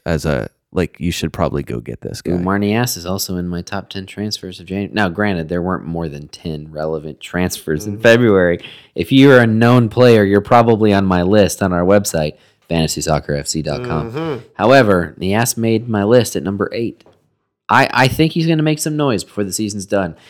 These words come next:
Speaker 2: I know it's two two two so far for Cardiff, but I'm telling you, I agree with you, Brian. I think he's gonna make some
Speaker 1: He's
Speaker 2: noise.
Speaker 1: five dollars, and even if you, if you get this,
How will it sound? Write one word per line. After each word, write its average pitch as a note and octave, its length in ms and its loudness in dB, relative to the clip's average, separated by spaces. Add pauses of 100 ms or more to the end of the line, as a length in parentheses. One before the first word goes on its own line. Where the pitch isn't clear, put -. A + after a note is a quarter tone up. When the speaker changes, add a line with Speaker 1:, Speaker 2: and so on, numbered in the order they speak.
(220)
Speaker 2:
I G#2 140 0
know A#2 260 4
it's C#3 180 2
two E3 280 0
two D#3+ 300 0
two D3 460 6
so A2+ 240 4
far A#2+ 280 6
for A2 120 -2
Cardiff, G#2 540 2
but F#2+ 320 -2 (180)
I'm C3+ 320 -2 (140)
telling G3 400 2
you, F2 240 -4 (320)
I A2+ 120 0
agree D3 280 6
with G#2+ 180 2
you, G2 80 2
Brian. E2+ 400 -2
I F2 60 -4
think A#2+ 160 -8
he's A#2 140 -10
gonna A2 160 -6
make G#2 180 -6
some - 60 -2
Speaker 1:
He's C#3 200 4
Speaker 2:
noise. E2+ 120 -4
Speaker 1:
five A3+ 360 4
dollars, C3+ 680 4
and C#3 300 2
even A#3 320 6
if F#3 200 4
you, E3+ 280 4
if D3+ 240 6
you A#3+ 180 8
get G3 320 6
this, D3 500 4